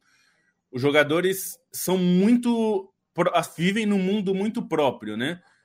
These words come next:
É, isso não é um, isso não alivia a barra de ninguém. Eu acho que os jogadores, como qualquer profissional de qualquer área,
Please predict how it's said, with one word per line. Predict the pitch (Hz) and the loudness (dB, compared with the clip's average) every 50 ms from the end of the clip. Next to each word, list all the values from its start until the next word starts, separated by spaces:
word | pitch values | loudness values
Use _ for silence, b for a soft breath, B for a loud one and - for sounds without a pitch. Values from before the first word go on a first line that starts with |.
| _ _ | _ _
É, | - 107 110 110 104 | -12 -10 -8 -8 -8
isso | - 135 - - 190 | -8 -8 -4 -2 0
não | 190 185 190 185 175 | 0 2 2 2 2
é | 175 180 185 185 180 175 165 135 - - 143 | 2 2 4 2 2 2 0 -2 -4 -6 -8
um, | 135 131 127 127 127 123 120 120 117 117 113 - | -6 -4 -4 -2 -2 -2 -4 -4 -6 -8 -12 -12
isso | - 131 - - | -12 -14 -8 -4
não | 160 170 180 196 | -2 0 2 2
alivia | 202 196 202 190 135 131 160 170 | 2 2 2 0 0 0 2 2
a | 160 | 2
barra | 131 131 139 139 151 | 4 2 2 2 0
de | 143 135 156 | -4 -6 -4
ninguém. | 175 180 170 127 123 120 110 101 92 - _ | -4 -2 -2 -2 -2 -2 -2 -6 -10 -14 _
Eu | 104 104 101 | -6 -4 -4
acho | 107 - - | -4 -6 -6
que | - 123 120 113 | -8 -6 -6 -4
os | 110 98 | -4 -6
jogadores, | 113 107 104 113 104 98 107 120 135 143 143 123 - - | -6 -6 -6 -6 -6 -4 -2 -2 -2 -2 -4 -8 -10 -14
como | - - 110 110 113 110 104 | -16 -12 -8 -6 -6 -6 -6
qualquer | - 117 113 - - 135 131 | -6 -6 -6 -4 -4 -6 -4
profissional | 135 165 165 - - - 165 135 117 110 110 113 127 135 135 127 | -4 -6 -6 -6 -6 -4 -4 -4 -4 -4 -4 -4 -4 -4 -4 -6
de | 123 - 104 | -8 -10 -10
qualquer | - 104 104 101 - 107 113 120 120 117 110 101 98 101 98 98 | -8 -8 -8 -6 -6 -6 -4 -2 -2 -2 -2 -4 -6 -8 -10 -8
área, | 92 98 104 107 110 113 123 135 143 | -4 -4 -2 -2 0 -2 -2 -4 -4